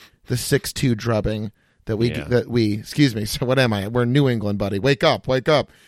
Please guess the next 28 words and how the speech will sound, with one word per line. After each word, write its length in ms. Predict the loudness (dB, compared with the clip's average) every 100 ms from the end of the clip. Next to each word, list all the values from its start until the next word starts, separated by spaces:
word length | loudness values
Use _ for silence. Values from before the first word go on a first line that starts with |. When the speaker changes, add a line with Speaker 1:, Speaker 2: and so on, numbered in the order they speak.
| _ _
Speaker 2:
Yeah, 180 | -2 2
Speaker 1:
that 220 | 2 2
they 140 | 6
Speaker 2:
I 20 | 6
was 80 | 6
gonna 120 | 2
Speaker 1:
gave 80 | 2
Speaker 2:
ask, 180 | -2 -6
I 40 |
was 120 | -10
about 240 | -8 -8 -6
to 80 |
hit 220 | -6 -6 -8
you 60 |
across 280 | -8 -8 -10
the 80 | -10
face. 440 | -6 -4 -4 -6
Speaker 1:
those, 200 | -4 -4 -4 -8
those 240 | -4 -2
bloody 360 | 0 4 4 4
Iranians. 560 | 2 -2 -6 -12 -18 -18
That's 140 | -4
all 120 | 0 0
I 40 |
have 100 | -2
to 100 | -10
say. 200 | -16 -14 -8
Speaker 2:
Okay. 380 | -6 -6 -12